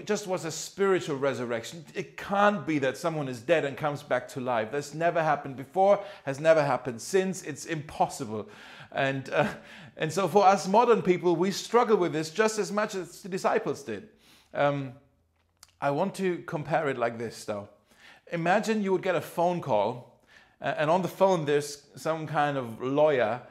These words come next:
who tells you that you had a distant relative, a distant aunt that you didn't even know existed. But she, uh, didn't have any other descendants, and she decided that all he-, her inheritance would be,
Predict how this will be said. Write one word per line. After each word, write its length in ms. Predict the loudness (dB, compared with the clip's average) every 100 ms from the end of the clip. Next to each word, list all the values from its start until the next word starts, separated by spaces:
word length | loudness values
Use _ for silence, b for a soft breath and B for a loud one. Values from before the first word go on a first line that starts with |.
| B B B -6
who 180 | -4
tells 500 | -4 0 0 0 -2
you 320 | -6 -4 -4 -8 B B B B
that 320 | -2 0 0
you 260 | -4 -2 -2
had 220 | -2 -2
a 40 | -2
distant 540 | -2 -4 -6 -8 0
relative, 600 | 2 2 0 -4 -6 -8
a 60 | -8
distant 460 | -2 -2 -2 -6 -4 -2
aunt 360 | -2 -2 -10 -12
that 120 | -10 -8
you 60 |
didn't 220 | -6 -6
even 200 | -4 -4
know 180 | -2 -2
existed. 720 | -2 -6 -6 -6 -6 -10 -10 -12 B B B B B -4
But 140 | -4
she, 720 | -4 -2 2 2 0 -4 B B B 0
uh, 280 | 4 4
didn't 240 | 2 -2 0
have 160 | 2
any 180 | 4 4
other 180 | 2 2
descendants, 760 | -4 -2 -2 -2 -4 -6 -10 -6
and 340 | -2 -2 -4
she 160 | -8 -6
decided 600 | -6 2 4 6 4 0
that 180 | -2 0
all 320 | 4 4 4
he-, 100 | 0 -6
her 640 | -4 -2 -2 0 2 2 0
inheritance 880 | -4 -2 0 0 -2 -4 -6 -8 -14 B B
would 200 | -4 -4
be, 380 | -2 -2 -2 -4